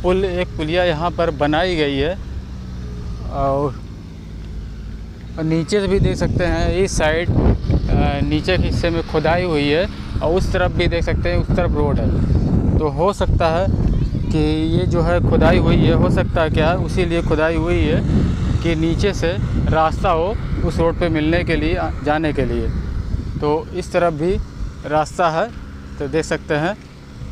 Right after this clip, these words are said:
और इसी पुलिया के नीचे से, अ, लोग आने जाना रहेगा, वाहन का आना जाना रहेगा। जैसे सेम वहाँ पर बन रही है, वैसे यहाँ पर भी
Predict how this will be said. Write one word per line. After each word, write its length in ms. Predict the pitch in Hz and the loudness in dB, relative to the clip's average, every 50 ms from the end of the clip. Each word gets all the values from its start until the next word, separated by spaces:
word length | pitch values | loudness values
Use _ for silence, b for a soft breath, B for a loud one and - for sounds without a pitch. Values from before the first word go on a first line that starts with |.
| - - | -8 -4
और 120 | - 143 143 | -2 -2 -2
इसी 180 | 143 - 190 | 0 0 -2
पुलिया 460 | 185 - - 165 160 160 165 180 190 180 | -2 -2 -2 -2 -2 0 2 0 0 2
के 100 | 180 170 | 2 0
नीचे 380 | 165 160 156 - - 208 190 | 0 0 0 0 0 0 0
से, 160 | - - 156 | 0 0 2
अ, 140 | 160 165 - - - - - - - - - - - - - - - - 143 139 139 143 143 143 | 2 2 0 0 -2 -4 -4 -4 -6 -6 -6 -4 0 2 2 2 2 2 2 2 2 2 2 2
लोग 460 | 143 156 165 185 - - - - - | 2 2 2 2 2 2 2 2 2
आने 340 | - 160 156 151 156 175 170 | 0 2 2 2 2 2 2
जाना 420 | 170 165 160 165 175 170 170 165 | 2 2 2 2 2 2 2 0
रहेगा, 440 | 160 156 156 170 190 185 165 160 160 | 0 0 2 2 2 2 2 2 2
वाहन 360 | 170 170 156 160 160 160 165 | 2 2 2 2 2 0 0
का 140 | - 170 156 | 0 0 0
आना 180 | 151 156 160 156 | 2 2 0 0
जाना 300 | 147 143 139 - - - - - - - - - - - - | 2 2 2 2 2 2 2 2 2 2 4 2 2 2 2
रहेगा। 340 | 156 160 165 147 131 123 | 2 2 2 0 -2 -2
जैसे 300 | 127 139 143 - - - | -2 -2 -2 0 0 0
सेम 240 | - - 170 175 180 | 0 0 0 0 0
वहाँ 380 | - - 165 156 147 160 180 185 | -2 -2 -2 -2 0 2 0 0
पर 380 | 170 170 160 156 160 - - - - - - - - - - - - 147 | 0 2 2 2 0 0 -4 -8 -8 -8 -8 -8 -8 -10 -10 -10 -6 -4
बन 240 | 147 160 165 156 151 | -2 -2 0 0 0
रही 200 | 147 147 151 165 | 2 2 2 0
है, 80 | 185 | 2
वैसे 560 | - - - - - - 143 - - - 170 | 2 2 2 2 2 2 2 0 0 0 0
यहाँ 340 | - 160 156 139 143 170 175 | 0 0 0 0 0 0 0
पर 200 | - - 156 156 | 0 0 -2 -2
भी 240 | 143 135 156 196 | 0 -2 -4 -4